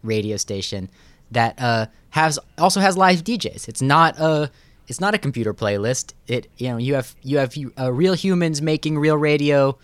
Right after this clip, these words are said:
live, uh, live on the internet. And, and, and you'd also told us that, uh, those folks, those volunteer D Js, um, they are, they are your, your, um,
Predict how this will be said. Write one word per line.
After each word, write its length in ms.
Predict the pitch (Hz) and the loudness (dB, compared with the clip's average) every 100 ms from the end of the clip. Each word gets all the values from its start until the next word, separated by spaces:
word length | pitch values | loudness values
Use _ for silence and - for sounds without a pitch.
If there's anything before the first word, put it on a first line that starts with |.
| - _ - - | -20 _ -20 -6
live, 640 | 120 151 131 120 120 - _ | 2 4 4 2 -4 -16 _
uh, 260 | 123 117 107 - | -4 -2 -4 -4
live 260 | 127 131 139 | 0 2 2
on 120 | 131 | 0
the 80 | 117 | 0
internet. 500 | 135 139 120 101 - - | -2 -2 -2 -4 -8 -10
And, 340 | 117 104 113 - _ _ - | -8 -6 -8 -12 _ _ -10
and, 200 | 113 110 | -8 -6
and 260 | 127 131 127 | -4 -4 -2
you'd 120 | 135 | -2
also 220 | 135 131 | -2 -2
told 220 | 131 233 202 | -4 -2 0
us 120 | - | 0
that, 380 | 131 120 - 131 | 0 0 -2 0
uh, 160 | 120 113 - - - | 0 -2 -10 -20 -20
those 280 | 113 139 170 | 0 4 4
folks, 440 | - 143 127 - - | 4 4 4 -2 0
those 200 | 143 135 | 0 4
volunteer 480 | 147 135 127 131 | 4 4 2 -2
D 180 | 117 131 | -2 -4
Js, 380 | 120 120 110 - - | 0 0 0 -4 -8
um, 280 | 117 110 101 - _ _ _ _ _ - | -6 -6 -8 -12 _ _ _ _ _ -12
they 240 | 113 135 143 | 0 2 4
are, 540 | 127 127 120 117 113 - | 6 4 4 0 -2 -8
they 200 | 120 127 | -4 0
are 120 | 127 123 | 2 2
your, 340 | 120 120 117 | 0 0 -2
your, 360 | 98 110 113 110 | -4 -4 -4 -4
um, 340 | 107 107 107 | -4 -6 -10